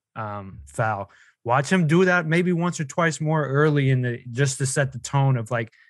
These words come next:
if the referees are gonna call it, then call it. If you're gonna call it offensive, okay, I know I won't do that. Um, watch him, you know, do some pump fakes, try to get somebody in the air and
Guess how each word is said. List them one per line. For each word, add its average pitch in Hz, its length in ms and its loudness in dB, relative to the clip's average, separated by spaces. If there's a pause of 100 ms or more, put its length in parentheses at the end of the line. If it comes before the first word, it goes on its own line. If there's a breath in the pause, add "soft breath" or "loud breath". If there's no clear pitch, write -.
(180 soft breath)
if 120 140 -4
the 127 80 0
referees 151 420 2
are 156 60 4
gonna 147 220 0
call 156 260 0
it, 160 220 -2
then 135 120 4
call 127 280 0
it. 101 80 -8
If 104 100 -12
you're 120 140 -2
gonna 131 220 0
call 131 280 -2
it 127 100 0
offensive, 135 540 -2
okay, 123 320 -4
I 110 140 -4
know 131 440 0 (320)
I 113 120 -8
won't 123 260 -2
do 123 160 -2
that. 117 300 -4 (400)
Um, 104 400 -6 (160)
watch 120 280 0
him, 127 200 2
you 123 160 0
know, 120 240 -4 (240)
do 123 160 0
some 127 180 -2
pump 127 300 -2
fakes, 120 400 -4
try 117 160 -4
to 117 80 -2
get 117 100 -4
somebody 117 340 -4
in 117 80 -4
the 113 100 -6
air 113 240 -4
and 107 180 -8